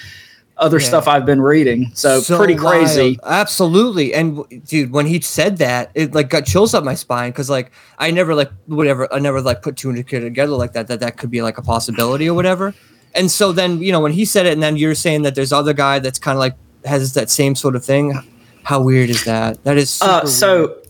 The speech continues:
Speaker 1: I'm sure you're familiar with, uh, Nick Redfern, you know, the author, paranormal
Speaker 2: Yeah.
Speaker 1: investigator, cryptozoologist.
Speaker 2: Yeah.
Speaker 1: Um, he's got a book that I'm reading about this whole Collins Elite idea. Um, it's called Final Events.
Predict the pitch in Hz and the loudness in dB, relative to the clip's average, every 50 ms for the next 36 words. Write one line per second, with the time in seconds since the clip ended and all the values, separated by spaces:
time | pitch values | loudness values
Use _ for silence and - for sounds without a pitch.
0 | _ _ - - 180 202 - - 226 220 214 208 196 - - 180 180 185 185 180 | _ _ -2 0 0 2 2 2 2 4 4 2 2 2 0 2 2 4 4 4
1 | 175 170 165 160 156 151 151 123 - 143 135 131 127 156 170 175 165 160 165 170 | 4 4 4 4 4 4 2 2 2 2 2 2 2 2 2 2 2 2 2 2
2 | 175 170 - 190 185 185 180 180 175 170 160 151 151 139 127 139 139 131 127 - | 2 0 0 2 2 4 4 2 2 2 2 2 2 2 2 2 2 2 4 4
3 | - 151 147 147 165 160 151 147 147 - 156 156 156 151 151 151 151 151 151 147 | 2 2 2 2 2 2 2 2 2 2 2 4 4 4 4 4 4 4 4 4
4 | 147 147 147 143 139 135 - 156 143 143 127 156 151 147 - 151 139 147 143 143 | 4 4 4 2 0 0 -2 0 0 2 2 2 0 0 -2 0 2 2 4 4
5 | 147 143 139 - - 180 - - 165 160 147 131 151 135 135 139 147 156 165 156 | 4 2 2 0 -2 -4 0 2 2 2 2 2 2 4 4 4 4 4 2 2
6 | 160 170 160 160 - - - - 151 151 151 143 139 139 135 - 202 - - 196 | 2 2 2 2 -2 -6 -4 0 2 4 4 2 2 2 2 2 2 2 2 2
7 | 185 170 147 131 170 185 185 185 160 156 151 151 147 151 160 165 170 165 156 151 | 2 2 2 2 2 2 2 2 2 2 2 4 2 4 4 4 4 4 4 2
8 | 143 143 143 139 - 147 139 - - 165 160 151 143 - - - 160 160 156 156 | 2 2 2 0 0 0 0 2 2 4 2 2 2 0 0 2 2 4 4 4
9 | 151 147 143 139 143 - 143 143 143 151 151 151 147 - _ _ _ _ _ _ | 4 4 4 4 2 2 2 2 4 4 2 2 0 -4 _ _ _ _ _ _
10 | _ _ _ _ _ - 147 143 139 135 127 127 160 165 175 160 147 143 143 139 | _ _ _ _ _ -2 0 2 2 2 2 2 2 4 4 4 4 4 4 4
11 | - - 139 123 110 107 - - - 160 139 131 127 120 - - - 156 151 170 | 4 4 2 2 0 -2 -4 -2 0 2 2 2 0 -2 -8 -4 0 2 2 2
12 | 175 170 160 151 135 123 143 147 160 180 190 - - - - - | 2 2 2 2 2 2 2 2 2 2 0 -2 -2 -2 -2 -2